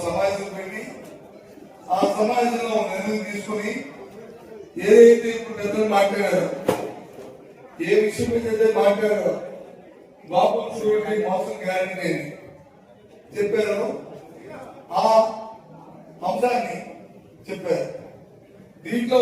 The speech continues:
ఉన్న విషయాన్నంతటినీ కూడా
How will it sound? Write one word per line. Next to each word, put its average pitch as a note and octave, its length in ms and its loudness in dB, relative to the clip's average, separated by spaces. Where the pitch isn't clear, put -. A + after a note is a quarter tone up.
ఉన్న A#3 140 -2
విషయాన్నంతటినీ A#3 760 -4
కూడా G3 180 2